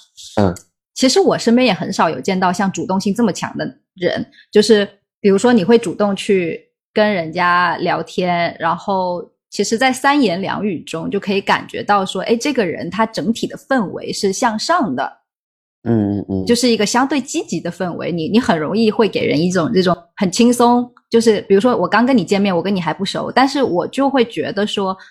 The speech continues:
Speaker 2: 嗯，就算我还不认识你，但是我觉得跟你相处应该不会太难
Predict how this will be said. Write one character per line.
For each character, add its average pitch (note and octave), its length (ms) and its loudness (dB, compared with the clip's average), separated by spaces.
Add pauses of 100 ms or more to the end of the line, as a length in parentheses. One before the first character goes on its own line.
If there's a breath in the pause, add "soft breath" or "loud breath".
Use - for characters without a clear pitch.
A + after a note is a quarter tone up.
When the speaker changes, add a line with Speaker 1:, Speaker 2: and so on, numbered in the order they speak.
(160 loud breath)
Speaker 2:
嗯， E3+ 280 -4 (200)
就 C4+ 100 2
算 B3+ 260 4
我 D#3 80 2
还 E3+ 200 0
不 F3 100 -6
认 B3 180 4
识 A3+ 180 -2
你， D3+ 220 -8
但 A#3 140 4
是 A#3 80 0
我 F#3+ 100 2
觉 F3 120 -4
得 F#3+ 40 -2
跟 A#3 140 0
你 - 80 2
相 A#3 220 2
处 E3 160 -4
应 F3 80 -4
该 G#3 120 4
不 G3+ 120 -4
会 F3+ 120 -2
太 G3+ 220 -4
难 E3 160 -8